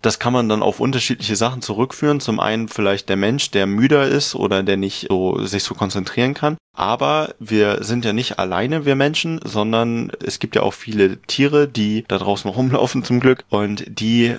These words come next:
stellen ihre inneren Uhren natürlich überhaupt nicht um. Jeder, der einen Hund oder eine Katze oder was auch immer für ein Haustier hat, kennt das. Die Uhrzeit wird umgestellt und eigentlich gibt's immer Futter um achtzehn Uhr und dann ist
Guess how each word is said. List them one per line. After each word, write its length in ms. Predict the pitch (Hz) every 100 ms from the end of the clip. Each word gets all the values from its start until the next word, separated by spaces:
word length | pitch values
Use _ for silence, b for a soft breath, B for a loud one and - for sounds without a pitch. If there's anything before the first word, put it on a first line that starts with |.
| - _ -
stellen 320 | - 101 104
ihre 200 | 101 101
inneren 340 | 104 107 101
Uhren 260 | 101 104 101
natürlich 300 | 98 - 101
überhaupt 300 | 98 110 -
nicht 180 | 101 -
um. 260 | 98 165 -
Jeder, 280 | 107 107 101
der 140 | 98
einen 140 | 95
Hund 300 | 107 143 - -
oder 200 | 104 101
eine 140 | 98
Katze 380 | - 131 - 127
oder 220 | 104 98
was 160 | 101 101
auch 100 | 101
immer 200 | 123 131
für 100 | 127
ein 120 | 127
Haustier 360 | 127 - 123
hat, 180 | 123 -
kennt 280 | - 127 165
das. 220 | 160 165 B B B -
Die 80 | -
Uhrzeit 440 | 113 120 - 110 98
wird 160 | 98
umgestellt 680 | 127 151 147 - 135 131 131
und 640 | - 101 104 101 101 -
eigentlich 480 | - 104 110 104 -
gibt's 200 | 107 -
immer 180 | 101 95
Futter 300 | - 110 101
um 140 | 98
achtzehn 380 | 87 - - 98
Uhr 300 | 120 131 151 -
und 320 | - 101 104 98
dann 140 | 98
ist 320 | 101 - -